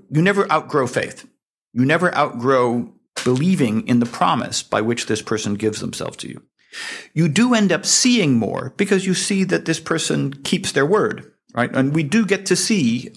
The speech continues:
over time and in the eschaton, in the kingdom of God, that God keeps his word. But that never means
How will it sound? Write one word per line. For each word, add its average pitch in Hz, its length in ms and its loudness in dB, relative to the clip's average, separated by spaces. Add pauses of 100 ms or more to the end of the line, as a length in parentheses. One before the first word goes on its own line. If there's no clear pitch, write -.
(140)
over 147 220 0
time 131 500 0 (180)
and 127 160 2
in 139 80 2
the 135 120 2
eschaton, 139 520 0
in 117 80 2
the 113 60 0
kingdom 151 320 -2
of 151 80 -2
God, - 440 -2 (260)
that 143 140 0
God 135 240 0
keeps - 280 -2
his 123 160 -2
word. - 360 -2 (600)
But - 140 -2
that 143 180 0
never 170 280 2
means 131 640 0